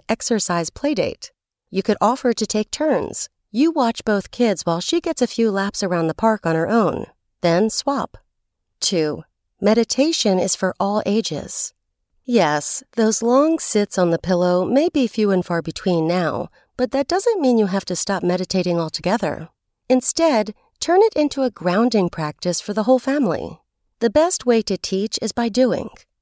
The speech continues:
Set up a regular five-minute practice for the whole family.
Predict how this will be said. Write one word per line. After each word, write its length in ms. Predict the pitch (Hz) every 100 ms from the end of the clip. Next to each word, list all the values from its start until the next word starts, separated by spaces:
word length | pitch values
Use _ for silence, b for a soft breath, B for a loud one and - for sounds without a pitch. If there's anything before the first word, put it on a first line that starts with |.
| _ _
Set 220 | - 339 392
up 140 | 349
a 60 | 226
regular 500 | 208 208 226 196 175
five-minute 680 | 196 196 214 196 190 175
practice 580 | - 170 165 - 147 -
for 140 | -
the 120 | 190 202
whole 140 | 226
family. 520 | 208 214 196 143 76